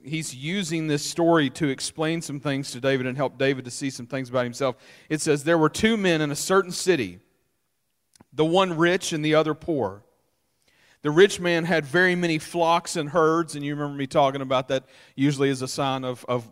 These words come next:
great wealth, as if you have flocks and herds and all that good stuff.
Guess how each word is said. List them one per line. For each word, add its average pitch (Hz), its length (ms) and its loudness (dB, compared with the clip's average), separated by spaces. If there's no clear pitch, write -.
great 135 300 0
wealth, 127 340 2
as 127 140 -4
if 123 140 -4
you 123 140 4
have 120 160 2
flocks 120 420 -2
and 120 100 -10
herds 117 380 -4
and 110 100 -10
all 110 120 -4
that 98 140 -8
good 104 120 -14
stuff. 110 260 -6